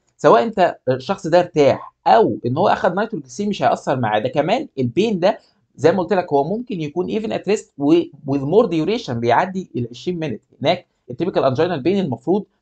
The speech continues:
بيقعد عشرة minute بس وي-، ويخف. تمام؟ طيب، فدي هي ال unstable angina. اللي احنا قلنا فيها ايه؟ فيها impending necrosis. الاحتمال اللي بعد كده وهو ان يبقى في بقى النكروزز اوكير فعلًا،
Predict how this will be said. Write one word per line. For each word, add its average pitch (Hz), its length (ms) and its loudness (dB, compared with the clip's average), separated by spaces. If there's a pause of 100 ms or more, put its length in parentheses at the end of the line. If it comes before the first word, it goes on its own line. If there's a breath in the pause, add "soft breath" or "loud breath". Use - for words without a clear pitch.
بيقعد 170 180 4
عشرة 151 340 2
minute 135 320 -4
بس - 300 -14 (140)
وي-، 123 200 -2
ويخف. 120 500 -4 (280)
تمام؟ 117 280 -2 (400 soft breath)
طيب، 98 220 0 (260)
فدي 226 300 2
هي 226 160 4
ال 196 200 0
unstable 160 540 0
angina. 95 200 -8 (600 loud breath)
اللي 143 200 0 (100)
احنا 139 200 -2
قلنا 165 180 0
فيها 190 200 2
ايه؟ 175 280 2
فيها 180 260 0
impending 202 640 0 (200)
necrosis. 131 640 -4 (400 loud breath)
الاحتمال 160 380 0
اللي 311 140 4
بعد 214 240 6
كده 226 480 4
وهو 147 280 4
ان 165 400 0
يبقى 156 280 -2
في 240 160 2
بقى 269 180 6
النكروزز 214 640 0
اوكير 214 400 4
فعلًا، 156 400 4